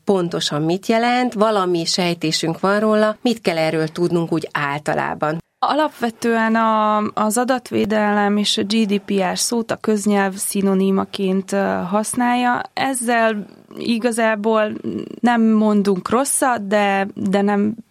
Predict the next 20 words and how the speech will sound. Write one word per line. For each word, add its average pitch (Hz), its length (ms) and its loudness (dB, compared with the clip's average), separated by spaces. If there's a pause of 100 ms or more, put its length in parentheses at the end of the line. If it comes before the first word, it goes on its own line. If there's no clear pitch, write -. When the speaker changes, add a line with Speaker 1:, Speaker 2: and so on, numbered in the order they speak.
(120)
Speaker 2:
de 214 300 2
én 214 140 2
azt 214 220 0
mondom, 208 480 2
hogy, 196 320 2
ö, 196 280 2 (120)
hogy 202 180 2
a 196 40 0
pontos 202 380 -2
megfogalmazás 190 1000 -2
azért 196 380 0
az, 185 420 -4
az 190 200 -4
két 190 340 -2
különböző 180 640 0
dolog. 247 460 0
Az 214 140 -2
adatvédelem 208 800 0
az 190 140 2
a 190 240 0